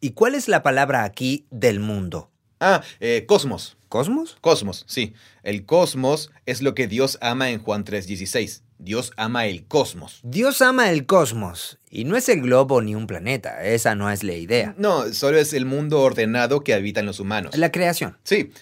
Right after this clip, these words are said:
Speaker 2: está bajo la influencia de poderes hostiles.
Speaker 1: Y estar bajo esa influencia es ser del mundo.
Speaker 2: Ujú, correcto.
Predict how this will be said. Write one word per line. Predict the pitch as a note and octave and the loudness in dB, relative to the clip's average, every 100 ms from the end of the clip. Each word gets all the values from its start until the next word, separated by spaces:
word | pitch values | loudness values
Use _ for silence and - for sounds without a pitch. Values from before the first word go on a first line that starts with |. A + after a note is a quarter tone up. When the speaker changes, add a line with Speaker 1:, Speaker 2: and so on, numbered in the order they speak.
| - _ | -20 _
Speaker 2:
está | F2 - A#2 | -12 -4 0
bajo | B2 C#3 | 0 0
la | B2 | 0
influencia | A#2 A2+ A2+ A2+ G#2+ A2 | -2 -4 -2 -2 -2 -2
de | A#2 | -2
poderes | G#2+ G2+ G2 G2+ G2 | -2 -4 -2 -4 -6
hostiles. | F#2 - E3 A#2 D#2+ - _ | -12 -10 -4 -4 -4 -8 _
Speaker 1:
Y | B2 | -2
estar | D3 A#3 B3+ | -2 0 0
bajo | A3+ G#3 F3+ | -2 -2 -2
esa | D#3 | -2
influencia | B2 G2+ G#2+ A2 A#2 C3 G#2 | -4 -4 -4 -4 -2 0 0
es | G2+ | -2
ser | A2+ F#2+ | -4 -6
del | F#2+ | -8
mundo. | E2 F2+ D3 A3 B2 | -8 -6 -8 -8 -12
Speaker 2:
Ujú, | B2 G3 A3 | -8 -8 -10
correcto. | - D3 F3 C#3 G2+ | -4 -2 -2 -4 -6